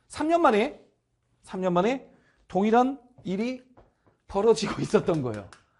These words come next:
근데 이천이십삼 학년도부터 어떻게 됐다고요? 정처법? 피우. 그죠? 그러면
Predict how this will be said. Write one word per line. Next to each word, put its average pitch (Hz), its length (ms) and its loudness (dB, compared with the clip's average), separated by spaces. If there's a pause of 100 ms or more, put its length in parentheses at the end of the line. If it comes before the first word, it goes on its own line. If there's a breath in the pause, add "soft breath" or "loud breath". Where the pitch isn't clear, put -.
(520 soft breath)
근데 311 160 2 (1300)
이천이십삼 330 440 0
학년도부터 302 520 0
어떻게 247 160 -2
됐다고요? 311 400 -4 (520)
정처법? 285 560 -2 (800)
피우. - 520 -12 (880)
그죠? 139 240 -4 (1200)
그러면 160 480 -6